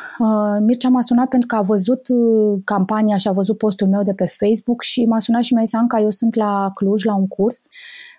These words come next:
dar de luni, de săptămâna viitoare, intru în, uh, gardă, în linia întâi de covid și, uh,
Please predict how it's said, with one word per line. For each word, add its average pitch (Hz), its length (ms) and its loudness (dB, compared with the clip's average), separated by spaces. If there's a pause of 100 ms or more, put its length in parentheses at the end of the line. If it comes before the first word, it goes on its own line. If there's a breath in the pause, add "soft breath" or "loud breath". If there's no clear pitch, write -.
dar 233 220 0
de 214 140 0
luni, 262 280 4
de 240 60 2
săptămâna 220 460 0
viitoare, 226 440 0
intru 233 460 2
în, 220 120 2
uh, 214 300 0
gardă, 185 500 -2 (100)
în 190 140 0
linia 202 220 0
întâi 196 220 0
de 190 100 0
covid 190 380 -2
și, 208 360 -2
uh, 202 320 0